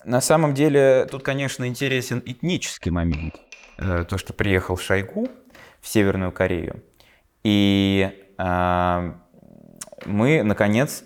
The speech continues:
смогли сопоставить Шойгу, его лицо, по-научному говоря, фенотип, если это правильно тут, а, с, э, ну,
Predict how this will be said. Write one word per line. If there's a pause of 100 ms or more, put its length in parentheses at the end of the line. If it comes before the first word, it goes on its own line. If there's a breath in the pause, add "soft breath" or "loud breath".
смогли
сопоставить (300)
Шойгу,
его
лицо, (680)
по-научному
говоря,
фенотип, (360)
если
это
правильно
тут, (600 loud breath)
а,
с,
э, (800)
ну,